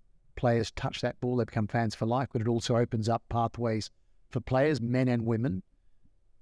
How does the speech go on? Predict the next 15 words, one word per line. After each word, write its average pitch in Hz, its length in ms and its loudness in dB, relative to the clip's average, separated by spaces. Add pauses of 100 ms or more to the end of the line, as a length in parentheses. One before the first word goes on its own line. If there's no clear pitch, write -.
(180)
We 127 140 0
know 127 220 4
that 135 100 0
we're 120 120 0
bidding 117 380 0 (340)
to 113 100 -6
be 113 300 -2 (140)
at 110 80 -6
the 120 120 0
Olympics 120 360 -2
in 110 80 0
twenty 113 280 0
twenty-eight 110 420 -2
as 101 120 -2
well. 135 340 0